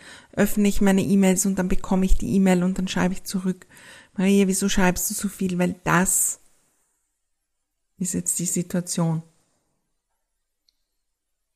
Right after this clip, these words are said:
Und wir nehmen die Situation,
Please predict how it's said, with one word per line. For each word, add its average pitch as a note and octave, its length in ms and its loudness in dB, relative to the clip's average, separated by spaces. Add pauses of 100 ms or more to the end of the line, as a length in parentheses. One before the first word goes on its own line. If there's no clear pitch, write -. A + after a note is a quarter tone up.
(880)
Und F3 260 -4
wir G3 440 2 (320)
nehmen F#3 600 0
die G#3+ 160 2
Situation, F#3+ 960 2